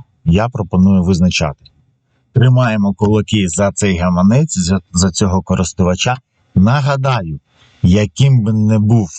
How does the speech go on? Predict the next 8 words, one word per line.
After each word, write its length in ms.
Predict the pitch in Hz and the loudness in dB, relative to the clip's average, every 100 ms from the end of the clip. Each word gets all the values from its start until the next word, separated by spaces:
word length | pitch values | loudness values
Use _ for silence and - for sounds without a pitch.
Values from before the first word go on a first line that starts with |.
| - | -8
приз, 560 | - 95 110 143 - - _ _ _ _ _ _ _ _ _ _ _ _ - | -4 -2 0 -2 -4 -8 _ _ _ _ _ _ _ _ _ _ _ _ -2
власник 840 | 170 80 120 131 113 165 160 - | 0 2 0 -2 -4 -6 -8 -8
цього 380 | - 131 117 113 | -4 -2 -2 -4
гаманця 760 | 92 98 92 95 95 - 139 135 - | -2 0 2 0 0 -2 -2 -4 -2
повинен 680 | 98 98 98 120 104 90 76 | 0 0 2 2 2 0 -2
для 260 | 85 107 - | -2 -2 -2
отримання 800 | 98 - 110 113 87 82 80 73 _ _ | -6 -4 -2 0 0 -2 -2 -4 _ _
призу 560 | - 85 120 147 95 | -8 -2 0 -2 -4